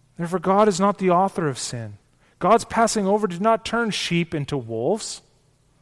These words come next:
If it did, God would be the author of sin, but we know that there were always wolves with a bloodthirst for sin. See, the only transformation that took place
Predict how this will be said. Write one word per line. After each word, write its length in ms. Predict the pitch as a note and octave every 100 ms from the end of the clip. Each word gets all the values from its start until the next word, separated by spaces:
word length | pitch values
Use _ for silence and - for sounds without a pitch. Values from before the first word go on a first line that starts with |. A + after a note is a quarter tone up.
| _ _ _ _ _ -
If 120 | F3+
it 100 | E3+
did, 320 | F#3+ G#3+ F#3+
God 260 | E3+ F3 F#3
would 160 | G3
be 140 | D#3+ F3+
the 160 | F#3+
author 280 | F3+ F3+ F#3+
of 100 | F#3
sin, 400 | - B3 A#3+ D#3
but 100 | D3
we 160 | F#3+ G#3
know 360 | F#3 E3+ G3+ - - -
that 100 | G3+
there 140 | G#3+ G#3+
were 80 |
always 560 | F3 F#3 A#3+ B3 F#3 B2+
wolves 420 | C3 C3 A#2+ A2+
with 100 | D3
a 60 | D3
bloodthirst 720 | C3 C3+ B2 - B2+ A#2 -
for 140 | -
sin. 440 | A#2 - A#2+ G#2+ G#2+ _ _ _ _ - _ _
See, 140 | -
the 100 | F3+
only 220 | A3 D4+ C#4+
transformation 680 | A#3 G#3+ - F#3+ G3 - F3+
that 160 | D#3+
took 200 | F#3+ E3+
place 440 | - E3+ C#3 C#3+